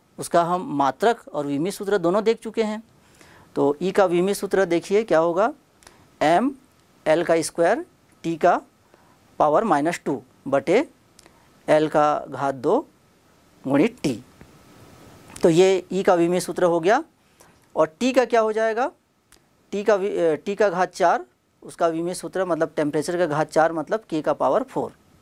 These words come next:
तो इसको हम सॉल्व करेंगे तो सिग्मा का विमी सूत्र हमें मिल जाएगा एम एल का पावर ज़ीरो, टी का पावर माइनस थ्री और के का पावर माइनस फ़ोर। अगर आपको उत्सर्जन क्षमता का विमी सूत्र पता है,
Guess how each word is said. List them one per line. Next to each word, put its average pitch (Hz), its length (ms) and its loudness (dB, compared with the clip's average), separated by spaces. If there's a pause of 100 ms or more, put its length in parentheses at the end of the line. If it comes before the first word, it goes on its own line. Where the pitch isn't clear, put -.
(500)
तो 151 80 0
इसको 147 260 2
हम 165 520 -2
सॉल्व 160 280 0
करेंगे 151 440 -2 (580)
तो 143 420 2 (400)
सिग्मा 185 380 4
का 220 100 2
विमी 175 240 0
सूत्र 170 240 -4
हमें 151 180 0
मिल 143 200 -2
जाएगा 135 420 2 (260)
एम 180 280 0 (300)
एल 151 140 0
का 151 120 -2
पावर 143 300 0
ज़ीरो, 147 420 -2 (240)
टी 151 100 -6
का 143 160 0
पावर 135 280 0
माइनस 127 440 -6
थ्री 254 300 -2 (260)
और 135 120 -2
के 143 160 -2
का 143 120 2
पावर 135 280 0
माइनस 135 360 -4
फ़ोर। 135 320 -4 (1080)
अगर 202 200 4
आपको 202 560 2 (480)
उत्सर्जन 196 500 2
क्षमता 240 320 2
का 226 100 0
विमी 214 220 -2
सूत्र 214 260 -4
पता 202 300 2
है, 123 220 -12